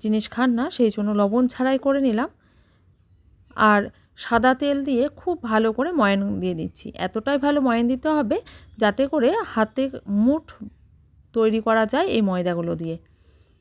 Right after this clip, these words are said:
খুব ভালো করে যদি ময়ান দেওয়া যায় তাহলে লুচিগুলো একদম খাস্তা হবে। আর বাড়িতে ছোট বাচ্চা থাকলে ওরা কিন্তু একটু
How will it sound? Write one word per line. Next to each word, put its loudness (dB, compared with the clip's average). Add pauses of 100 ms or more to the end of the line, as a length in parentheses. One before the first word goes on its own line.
(520)
খুব 2
ভালো 4
করে 2 (100)
যদি -2
ময়ান 2
দেওয়া 0
যায় 0 (120)
তাহলে 0 (140)
লুচিগুলো -2 (100)
একদম -4 (120)
খাস্তা -2
হবে। -6 (520)
আর 4 (100)
বাড়িতে 0 (100)
ছোট -2 (120)
বাচ্চা 2
থাকলে -4 (640)
ওরা 4
কিন্তু 0 (160)
একটু -6